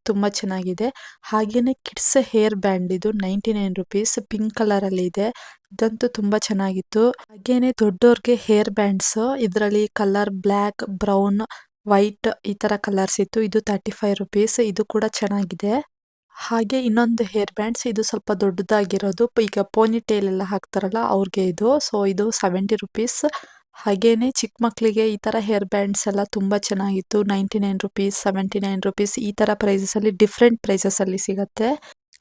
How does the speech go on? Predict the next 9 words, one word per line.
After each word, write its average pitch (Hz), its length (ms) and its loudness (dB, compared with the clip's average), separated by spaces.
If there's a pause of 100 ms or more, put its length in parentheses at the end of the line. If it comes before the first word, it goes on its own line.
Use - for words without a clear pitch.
(220)
ಹಾಗೇನೆ 247 540 2
ಹುಕ್, - 600 0
ಇದನ್ನ 220 280 -2
ವಾಲ್ಗೆ 214 500 2
ಫಿಕ್ಸ್ - 360 -6
ಮಾಡಿ 202 360 0
ಏನಾದ್ರೂ 208 420 0
ಐಟಮ್‌ನ 202 400 -2
ಹಾಕೋದು. 202 580 0